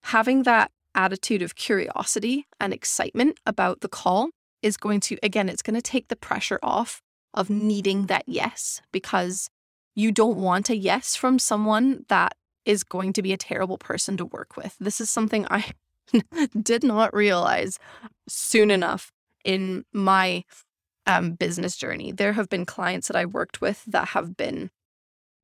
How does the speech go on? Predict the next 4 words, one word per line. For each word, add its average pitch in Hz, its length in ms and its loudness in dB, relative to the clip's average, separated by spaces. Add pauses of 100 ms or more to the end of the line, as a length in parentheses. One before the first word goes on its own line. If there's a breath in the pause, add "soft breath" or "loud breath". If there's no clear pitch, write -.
(260)
absolutely, 196 920 -2 (600)
like, 196 320 -2
nightmare 196 760 0
horrific, - 800 -6